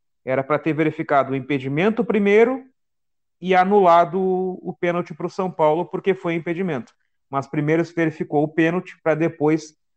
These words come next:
se ver o impedimento, e aí demora mais. E aí depende de cada árbitro, cada experiência. Se até antes do var já se errava bastante,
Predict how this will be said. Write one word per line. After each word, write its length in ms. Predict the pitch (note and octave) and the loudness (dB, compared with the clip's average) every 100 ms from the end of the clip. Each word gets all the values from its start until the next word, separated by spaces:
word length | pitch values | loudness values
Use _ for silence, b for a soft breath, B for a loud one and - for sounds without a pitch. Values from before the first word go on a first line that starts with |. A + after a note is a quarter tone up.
| _ | _
se 140 | - | -8
ver 180 | D3 D#3 | 0 2
o 40 | D#3 | 2
impedimento, 580 | D#3 D3+ F3 C#3+ D#3+ | 0 -2 0 -2 0
e 20 | C#3 | 0
aí 120 | C3+ | 0
demora 380 | D#3 D3+ D#3+ F#3 | 0 2 2 2
mais. 320 | E3+ B2+ - | 0 -2 -8
E 100 | B2 | -6
aí 100 | A#2 | -4
depende 360 | C#3 E3 F3 E3 | -2 -4 -4 -6
de 100 | E3 | -6
cada 280 | F3+ E3+ F3 | -2 2 4
árbitro, 400 | E3 E3 D3+ D#3 | 4 2 -4 -4
cada 220 | D3+ D3+ | -2 -2
experiência. 760 | D3+ - D#3 D3 D#3+ D3+ D3+ C#3+ _ _ _ _ | -4 -4 -2 -2 -4 -8 -12 -16 _ _ _ _
Se 160 | - F3+ | -4 2
até 280 | E3+ G3 B3 | 2 4 6
antes 380 | A#3+ B3+ A3 D#3+ | 6 4 0 0
do 160 | F3+ | 0
var 360 | D3+ E3+ C#3+ - - _ _ | 4 6 4 0 -18 _ _
já 220 | C3 D3+ E3+ | -4 -2 -2
se 160 | - | 0
errava 420 | F3 D3 D#3 C#3+ | 0 2 2 2
bastante, 640 | C#3+ D3 - D#3+ G3 G#3 - | 2 0 -2 -2 -4 -6 -14